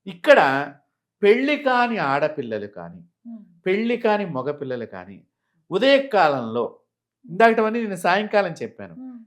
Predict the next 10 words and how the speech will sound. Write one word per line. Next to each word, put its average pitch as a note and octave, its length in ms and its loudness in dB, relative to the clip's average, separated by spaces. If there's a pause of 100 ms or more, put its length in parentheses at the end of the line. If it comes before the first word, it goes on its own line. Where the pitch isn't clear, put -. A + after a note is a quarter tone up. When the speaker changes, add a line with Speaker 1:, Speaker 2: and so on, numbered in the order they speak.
Speaker 1:
ఇప్పుడు G3+ 200 -2
ఉదయకాలంలో E3 960 2 (200)
Speaker 2:
మ్మ్. - 100 -20 (220)
Speaker 1:
కనుక D#3 520 -6 (340)
పసుపు D4 460 2
కొమ్ములతో A3 560 0
దుర్గాదేవి A3 800 0
హోమాన్ని E3 480 -8
కనుక C#3+ 240 -14
చేయించుకున్నట్లయితే A#2+ 1120 -14